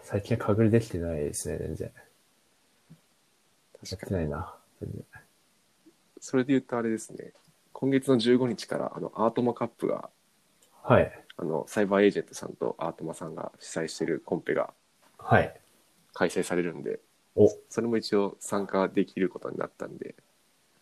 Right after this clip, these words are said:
Speaker 1: いいですね。
Speaker 2: そうですね。それも参加しようと思ってます。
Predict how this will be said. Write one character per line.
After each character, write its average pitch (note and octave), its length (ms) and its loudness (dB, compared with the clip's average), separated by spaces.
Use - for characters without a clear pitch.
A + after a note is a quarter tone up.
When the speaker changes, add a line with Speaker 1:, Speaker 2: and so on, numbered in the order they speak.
Speaker 1:
い G#2 100 8
い E2+ 40 4
で E2 100 -2
す - 160 -6
ね。 D#2+ 300 -6
Speaker 2:
そ - 140 -16
う - 20 -16
で - 60 -16
す - 80 -20
ね。 - 40 -18
そ - 100 -8
れ F2 60 -2
も E2 80 -6
参 E2 220 -6
加 E2 100 -16
し - 140 -8
よ - 80 -4
う - 40 -10
と - 100 -16
思 - 100 -16
っ - 80 -20
て - 80 -20
ま - 160 -20
す。 - 160 -20